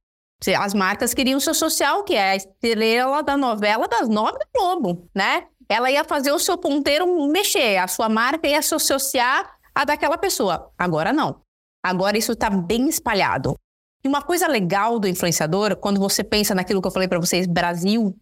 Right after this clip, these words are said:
Brasil, dimensão territorial, tem influenciadores específicos, por exemplo, do agronegócio, e que vão mexer muito mais o ponteiro se eu me associar com esse cara pelo conteúdo que ele tá levando.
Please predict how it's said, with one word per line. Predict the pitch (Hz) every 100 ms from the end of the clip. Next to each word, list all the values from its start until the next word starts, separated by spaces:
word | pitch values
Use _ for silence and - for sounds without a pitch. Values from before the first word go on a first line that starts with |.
| _
Brasil, | - 170 175 214 240
dimensão | 196 185 185 - 196
territorial, | 196 185 165 160 180 220 - - _ _ _ _ _ _ _ _ _ -
tem | 320 494 494
influenciadores | 370 311 302 247 196 214 247 202 202 214
específicos, | 233 - 269 262 - 277 294 - 240
por | - 226
exemplo, | 214 226 240 226
do | 196 214 226
agronegócio, | 269 285 247 262 262 254 196 196 196 190 - 160 - - _ _ _ _ _ -
e |
que | 240 277
vão | 240 285
mexer | 277 285 -
muito | 269 262 311 370
mais | 320 269 269
o | 277
ponteiro | 269 226 233 233 240
se | 240
eu | 226
me | 226
associar | 220 220 - 214 214 247
com | 277
esse | 277
cara | - 214 233 233
pelo | 254 254
conteúdo | 254 269 269 262 233 254 339 349 320
que | 320
ele | 285
tá | 285
levando. | 247 233 175 139 147 131